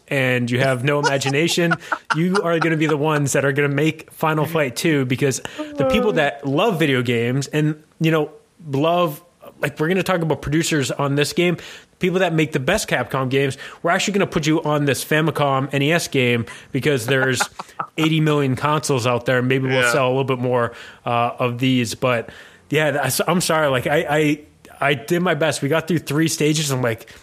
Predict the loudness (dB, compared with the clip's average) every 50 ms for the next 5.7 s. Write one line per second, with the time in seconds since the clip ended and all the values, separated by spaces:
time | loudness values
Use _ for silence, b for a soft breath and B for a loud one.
0 | B B B _ -20 -20 -20 _ _ -4 -4 -2 -2 -2 -4 -6 -12 _ _ _
1 | -8 -4 -4 -4 -4 -6 -8 -2 0 0 0 0 0 0 0 2 0 2 2 2
2 | 2 2 2 0 0 2 2 0 0 0 -2 -4 -2 0 0 2 0 0 -2 -10
3 | -20 _ _ _ _ _ _ _ -6 -4 -4 -4 -4 -4 -2 0 0 2 2 2
4 | 2 0 0 -2 -4 -4 -6 -10 _ _ _ _ -6 -6 -4 -2 -2 -2 -2 0
5 | -2 -4 -4 -2 -2 -2 0 0 0 0 0 0 0